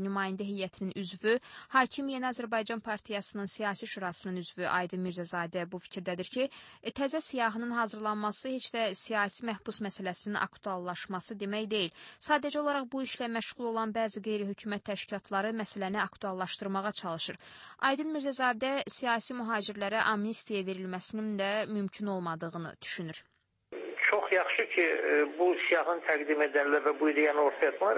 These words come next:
Speaker 2: əsas məqsədlərini gizlətmir. Və böyük amnistiya çərçivəsində onlar müəyyən kumirlərinin üzərindən istintaqın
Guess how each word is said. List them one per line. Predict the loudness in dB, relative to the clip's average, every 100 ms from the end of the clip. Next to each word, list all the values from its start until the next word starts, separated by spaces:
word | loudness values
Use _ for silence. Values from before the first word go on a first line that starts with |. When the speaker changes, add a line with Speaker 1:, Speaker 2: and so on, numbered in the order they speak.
| 4
Speaker 2:
əsas | 4 2 2
məqsədlərini | 4 2 4 4 4 0
gizlətmir. | 4 2 0 -14 -14 0
Və | 0 4
böyük | 4 6 4 4 4
amnistiya | 4 4 4 4 4 4 4
çərçivəsində | 0 2 4 4 4 4 6 4 0 -16 -16 2 4
onlar | 6 8 6 4 4
müəyyən | 6 6 4 2
kumirlərinin | 2 6 8 8 6 6 4 6 4
üzərindən | 6 6 4 6 6 6 0 -12 -18 -12
istintaqın | 0 2 4 2 4